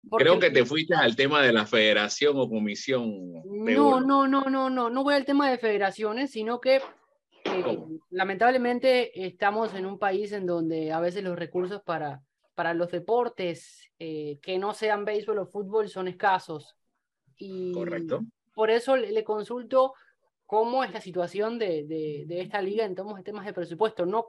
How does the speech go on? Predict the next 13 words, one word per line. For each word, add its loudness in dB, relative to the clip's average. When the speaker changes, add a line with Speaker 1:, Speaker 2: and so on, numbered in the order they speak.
Speaker 1:
no -6
si -6
el -6
Estado -2
les -2
da 0
o -2
no, -4
porque -14
igual -2
sería -4
bueno -4
saberlo, 0